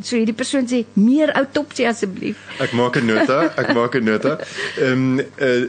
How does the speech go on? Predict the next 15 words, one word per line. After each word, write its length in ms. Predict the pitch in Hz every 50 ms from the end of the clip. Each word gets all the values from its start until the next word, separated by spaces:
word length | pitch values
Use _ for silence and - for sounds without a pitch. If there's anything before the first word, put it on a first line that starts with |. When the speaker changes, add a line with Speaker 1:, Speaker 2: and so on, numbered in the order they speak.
| 123 -
Speaker 2:
ons 320 | - 139 139 139 127 -
hou 320 | - - 104 101 117 135 143
daarvan 280 | 156 156 151 151 135
om 100 | 127 120
te 80 | - 117
hoor, 400 | 101 92 95 101 104 101 104 104 - - -
eh, 260 | 107 98 98 98 95 98 - - -
van 180 | - 104 98
watter 320 | 90 98 95 - 131 117 -
ou 180 | - 117 117 110
programme 400 | - 123 98 - 104 95 95 92
kykers 320 | - 98 90 92 95 -
gehou 280 | - - 73 71 82 82
het. 100 | 73 -
Speaker 1:
Mm. 320 | 185 165 151 135 135 -